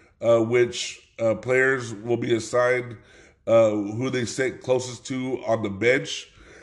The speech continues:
And they'll also be having that, uh, on their plane as well.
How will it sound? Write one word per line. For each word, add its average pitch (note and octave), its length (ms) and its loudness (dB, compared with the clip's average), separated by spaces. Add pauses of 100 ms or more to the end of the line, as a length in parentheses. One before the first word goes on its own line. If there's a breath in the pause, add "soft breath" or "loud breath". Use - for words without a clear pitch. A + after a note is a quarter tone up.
(140 loud breath)
And A2+ 140 0
they'll B2 120 8
also A#2+ 380 2
be A#2 200 -2
having A#2 380 2
that, A#2 400 -2
uh, G#2+ 260 -2 (100)
on A2+ 140 2
their G2+ 140 -4
plane A#2 360 -4
as A2 100 -4
well. B2 480 2